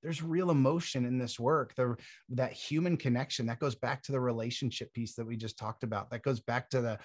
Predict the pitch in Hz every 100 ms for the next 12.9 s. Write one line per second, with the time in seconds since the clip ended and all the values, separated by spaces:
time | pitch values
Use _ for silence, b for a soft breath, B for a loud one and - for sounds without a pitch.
0 | B B - 135 - 131 120 110 147 147
1 | - 139 127 135 151 165 143 123 127 -
2 | 131 113 104 - 104 95 131 131 127 127
3 | 139 156 127 B B B - 131 143 143
4 | 127 117 127 113 123 - - 131 139 123
5 | B B B 113 107 104 107 - 127 107
6 | - 131 131 151 - 147 120 127 131 127
7 | 117 131 120 120 165 139 - 127 - 131
8 | 190 151 110 131 117 - 131 120 110 104
9 | 117 117 117 107 120 151 139 123 110 -
10 | 123 117 110 104 - 151 151 139 120 -
11 | 123 120 113 110 165 156 131 117 - 123
12 | 170 151 120 123 120 110 120 113 113